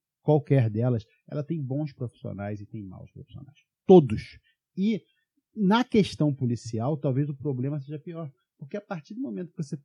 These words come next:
toma a palavra daquele policial como uma prova absoluta, eu ignoro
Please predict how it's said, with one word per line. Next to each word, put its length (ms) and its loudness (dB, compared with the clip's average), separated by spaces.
toma 260 -4
a 40 -12
palavra 420 -6
daquele 540 -8
policial 640 -6
como 140 2
uma 120 0
prova 300 -2
absoluta, 680 -8
eu 300 0
ignoro 720 8